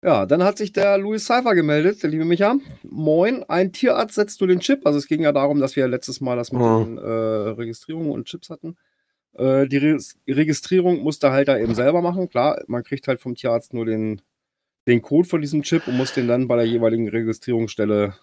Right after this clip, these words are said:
Speaker 1: äh, eingeben und da registrieren.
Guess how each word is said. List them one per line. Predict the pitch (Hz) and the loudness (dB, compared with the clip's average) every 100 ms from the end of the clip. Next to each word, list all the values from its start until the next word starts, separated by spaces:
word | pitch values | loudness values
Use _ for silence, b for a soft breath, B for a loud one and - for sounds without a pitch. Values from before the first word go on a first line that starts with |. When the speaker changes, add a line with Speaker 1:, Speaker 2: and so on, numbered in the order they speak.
| b _ _ - | b _ _ -10
Speaker 1:
äh, | 101 95 92 92 _ _ _ _ - | -6 -4 -4 -6 _ _ _ _ -6
eingeben | 110 123 123 123 | -2 0 -2 -2
und | 101 | -2
da | 107 110 | -4 -4
registrieren. | 113 110 - 117 110 107 | -6 -12 -8 -4 -2 -2